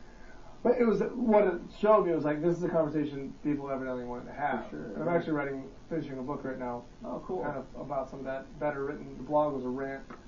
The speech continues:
Speaker 1: just a
Speaker 2: Sure.
Speaker 1: moment. Uh, but, but I think there's something to, like, rather, uh, we try to make Chris-, even on our taglines and our radio stations and stuff,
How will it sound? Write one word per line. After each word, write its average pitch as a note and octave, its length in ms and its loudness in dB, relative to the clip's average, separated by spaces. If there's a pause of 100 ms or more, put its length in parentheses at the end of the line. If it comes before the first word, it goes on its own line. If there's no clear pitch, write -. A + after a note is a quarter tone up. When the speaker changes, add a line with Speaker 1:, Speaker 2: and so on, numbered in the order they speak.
(640)
Speaker 1:
just D3 160 -2
a D3 40 2
Speaker 2:
Sure. D3 140 0
Speaker 1:
moment. D3+ 380 0 (180)
Uh, E3 380 8 (280)
but, D#3+ 280 6 (1700)
but F3 140 4
I E3+ 100 10
think G#3 220 2
there's F3 180 2
something E3 500 2
to, D3+ 100 -2
like, C3+ 340 0 (480)
rather, D#3+ 500 4 (840)
uh, D3 380 -2 (1600)
we E3 160 -4
try F#3 200 4
to F3 120 0
make D#3+ 200 0
Chris-, D3 200 -6
even E3+ 260 0
on C#3+ 140 -2
our C3 140 -2
taglines C#3+ 500 -4
and B2 80 -2
our B2 100 -2
radio C3+ 320 -2
stations B2 400 -8
and A#2+ 140 -12
stuff, - 240 -12